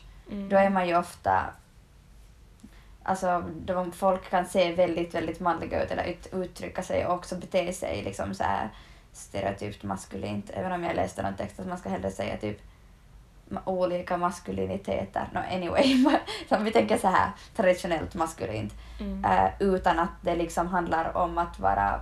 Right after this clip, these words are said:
Speaker 2: på något sätt trans överhuvudtaget. Och det kanske det också gör att det kän-, jag känner att bara i och med att definiera mig som lesbisk så har jag jättemycket mera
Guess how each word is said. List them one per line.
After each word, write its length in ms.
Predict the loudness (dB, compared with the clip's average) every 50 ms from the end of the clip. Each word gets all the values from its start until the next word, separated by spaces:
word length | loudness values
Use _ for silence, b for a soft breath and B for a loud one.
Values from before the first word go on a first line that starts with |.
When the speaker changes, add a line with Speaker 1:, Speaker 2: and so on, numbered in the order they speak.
| -2
Speaker 2:
på 80 | -2 -2
något 180 | -2 -2 -4
sätt 300 | -4 -6 -6 -6 -8 -6
trans 480 | -2 -2 -2 -2 -2 -6 -8 -10 -14 -8 -8
överhuvudtaget. 840 | -2 -2 0 -2 0 -2 -4 -4 -2 -2 -2 -2 -2 -2 -2 -4 -6 B B B B B B B B -4
Och 400 | -2 0 2 2 2 0 -2 -4 -6 -10 -12 -14 -12 -12 -10 -10 -10 -12 -14 -14
det 60 | -4
kanske 260 | -4 -4 -2 -2 0
det 160 | 2 2 2
också 220 | 2 0 -2 -4 -2
gör 280 | 0 0 0 2 2
att 160 | 2 0 -2 -4
det 60 | -8
kän-, 220 | -6 -4 -4 -4 -2
jag 160 | -4 -4 -2
känner 260 | -2 -4 -2 -2 0
att 200 | 0 0 -2 -2
bara 320 | 0 4 4 6 6 4 2
i 140 | 0 0 0
och 100 | 0 0
med 200 | 0 -2 -4 -6 -8 -14 -10
att 280 | -10 -10 -10 -8 -10 -10 -8
definiera 400 | -8 -8 -8 -4 -4 -4 -2 -2
mig 120 | -4 -4 -4
som 140 | -4 -4 -4
lesbisk 440 | -4 -6 -6 -8 -10 -10 -10 -12
så 120 | -8 -8 -4
har 140 | -2 -2 -2
jag 140 | -2 -2
jättemycket 520 | -2 -4 -6 -6 -6 -6 -6 -6 -6 -6 -6
mera 340 | -6 -4 -4 -4 -4 -4